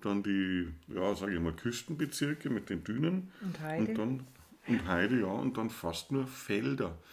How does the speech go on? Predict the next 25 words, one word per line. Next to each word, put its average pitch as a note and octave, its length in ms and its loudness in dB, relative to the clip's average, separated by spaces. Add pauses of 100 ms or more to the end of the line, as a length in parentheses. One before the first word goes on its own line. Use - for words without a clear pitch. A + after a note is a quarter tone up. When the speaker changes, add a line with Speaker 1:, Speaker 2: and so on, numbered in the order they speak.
Speaker 2:
Mhm. F#3 360 2
Speaker 1:
Und G#2 400 6
auch G#2+ 240 2
wenn G2 120 4
zwischen C#3 380 0
den C3+ 160 4
Feldern G2+ 600 0 (100)
Grünstreifen G2+ 920 0
sind, C3 360 -2 (420)
<clears throat> C#3+ 500 6
oder F#2+ 140 2
diese G#2 260 0
Baumreihen, F#2 640 2
die F#2+ 100 0
sie F2+ 220 -2
zum, F2+ 640 -2
äh, - 20 -2
als F2+ 340 -2
Windbrecher, G#2 580 -2 (140)
als E2+ 140 -10
Windschutz A2 640 -4
brauchen, F2+ 560 -2 (520)
ähm, G#2 640 0 (140)
die G#2+ 120 0
sind A#2 180 0